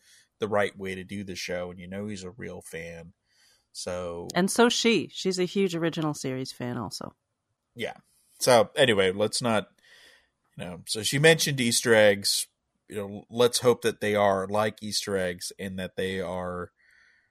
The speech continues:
Speaker 1: hidden
Speaker 2: Hidden.
Speaker 1: in the br-, hidden in the brush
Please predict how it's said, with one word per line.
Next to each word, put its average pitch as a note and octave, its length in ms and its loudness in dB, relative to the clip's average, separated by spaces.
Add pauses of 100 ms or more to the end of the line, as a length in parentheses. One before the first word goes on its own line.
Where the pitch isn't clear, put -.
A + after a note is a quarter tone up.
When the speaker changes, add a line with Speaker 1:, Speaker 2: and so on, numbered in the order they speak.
(480)
Speaker 1:
hidden D#3+ 420 0
Speaker 2:
Hidden. - 0 -
Speaker 1:
in B2+ 160 -2
the A2 60 -4
br-, A2+ 160 -4 (120)
hidden G3 320 0
in F#3+ 120 0
the E3 60 -2
brush - 640 6